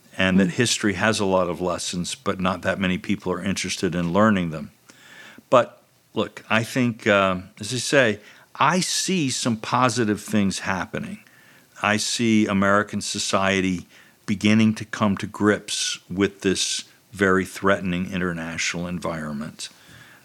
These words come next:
Speaker 1: And we haven't talked about the positive side of the information revolution and,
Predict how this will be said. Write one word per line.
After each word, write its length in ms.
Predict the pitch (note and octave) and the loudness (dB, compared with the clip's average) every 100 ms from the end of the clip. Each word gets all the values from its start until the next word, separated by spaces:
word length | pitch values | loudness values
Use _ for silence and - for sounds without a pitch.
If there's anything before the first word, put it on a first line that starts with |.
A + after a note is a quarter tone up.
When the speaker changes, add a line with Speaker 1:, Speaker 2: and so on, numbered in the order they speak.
| - | 0
Speaker 1:
And 220 | G2+ G#2 | 2 4
we 80 | A#2 | 4
haven't 300 | B2+ G#2+ - | 4 2 -2
talked 320 | - A#2 A2+ | -2 -2 -2
about 260 | F#2+ F#2+ F2+ | -2 -2 -4
the 60 | |
positive 600 | - - A2 G#2+ G#2 F2+ | -6 0 2 2 -2 -4
side 360 | - F#2 E2+ F2+ | -2 0 0 0
of 80 | E2+ | 0
the 140 | F#2 | -2
information 680 | F2 - F2 F2 E2 - F2 | -2 -2 -2 -2 -2 -2 -2
revolution 840 | F2 E2 E2+ F2+ F2+ - F#2 F2 | -2 -2 -2 -2 -2 -2 -2 -2
and, 200 | E2+ E2 | -2 -4